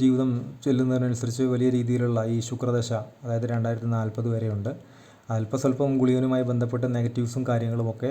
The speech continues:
ഉണ്ടാകും. എന്നിരുന്നാൽ തന്നെയും ലഗ്നത്തിൽ നിൽക്കുന്ന ശുക്രൻ്റേതായിട്ടുള്ള ആനുകൂല്യ-,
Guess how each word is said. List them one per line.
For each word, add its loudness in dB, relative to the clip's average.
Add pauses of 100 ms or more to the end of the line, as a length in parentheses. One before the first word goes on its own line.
(100)
ഉണ്ടാകും. -2 (920)
എന്നിരുന്നാൽ 4 (100)
തന്നെയും -2 (1700)
ലഗ്നത്തിൽ 2
നിൽക്കുന്ന 0
ശുക്രൻ്റേതായിട്ടുള്ള 0
ആനുകൂല്യ-, 0